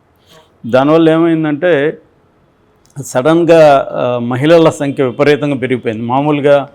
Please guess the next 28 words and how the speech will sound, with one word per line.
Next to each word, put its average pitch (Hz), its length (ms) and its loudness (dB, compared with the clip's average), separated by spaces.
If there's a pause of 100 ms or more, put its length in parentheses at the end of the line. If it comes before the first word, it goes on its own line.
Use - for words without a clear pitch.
(520)
ఆ, 123 360 -2
దాదాపు 131 800 -2
నలభై 131 300 0
లక్షల 139 340 0
మంది 147 280 0
రోజుకి 127 340 -2
తెలంగాణలో 127 640 -2
ప్రయాణిస్తూ 123 580 -6
ఉంటే 117 240 -4
ఆర్టీసీ 120 400 -4
బస్సుల్లో, 120 640 -6 (540)
అందులో 151 560 2 (100)
నలభై 135 580 2
పర్సెంట్ 160 480 -2
వరకు 139 300 -2
మహిళలు, 139 720 -2 (140)
అరవై 147 200 4
పర్సెంట్ 147 500 -4 (460)
పురుషులు 139 320 -6
ఉండేవాళ్ళు. 127 500 0 (200)
అయితే 151 200 4
ఇది 151 160 0
రివర్స్ 160 380 2
అయింది 107 200 0
ఇప్పుడు. - 200 -20 (340)
ఇప్పుడు 143 200 -4
ఏమైందంటే, 165 580 2
సడన్గా 156 680 0